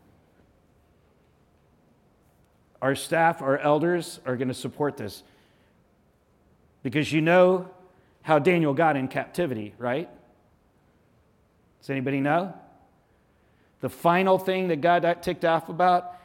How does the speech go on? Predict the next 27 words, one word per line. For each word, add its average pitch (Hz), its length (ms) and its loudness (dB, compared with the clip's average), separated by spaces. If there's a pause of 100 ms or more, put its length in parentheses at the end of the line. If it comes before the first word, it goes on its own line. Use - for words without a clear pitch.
(120)
is 117 140 -8
that 123 120 -4
they 143 120 0
didn't 160 320 0
let 156 180 -2
the 131 100 -2
land 147 480 -2
rest. 123 520 -6 (920)
He 151 120 -4
said, 151 240 0
"You 160 80 4
didn't 185 300 4
give 185 200 4
my 175 200 6
land 180 320 2
its 147 140 -4
Sabbath 165 380 0
rest." 165 300 2
It's 175 120 -8
not 220 160 2
even 202 200 0
spiritual, 254 500 2
it's - 140 -10
dirt. 294 340 10 (840)
God's 185 340 4
so 269 260 12
serious 220 640 2